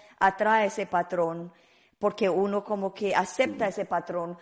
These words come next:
Speaker 1: porque la autoestima de uno está bajito y no se da cuenta de que uno no, no, no encaja en un patrón de esos, pienso yo.
Speaker 2: Puede ser que sí, cierto. Hay m-, distintos motivos, autoestima baja, dependencia emocional,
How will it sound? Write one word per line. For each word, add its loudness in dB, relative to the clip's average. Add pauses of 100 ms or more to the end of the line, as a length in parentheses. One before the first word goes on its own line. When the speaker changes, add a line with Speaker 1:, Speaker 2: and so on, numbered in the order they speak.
(120)
Speaker 1:
porque -2
la 6
autoestima -2
de -4
uno -4
está 2
bajito -2
y -2
no -2
se -2
da 4
cuenta -4
de -2
que -2
uno 0
no, -2
no, 0
no 0
encaja -2
en -6
un -4
patrón -4
de -4
esos, -12
pienso -2
yo. -4 (1120)
Speaker 2:
Puede -2
ser -4
que -2
sí, 0 (160)
cierto. 4 (560)
Hay 8
m-, 10
distintos 4
motivos, 10
autoestima 4
baja, 12
dependencia 8
emocional, 4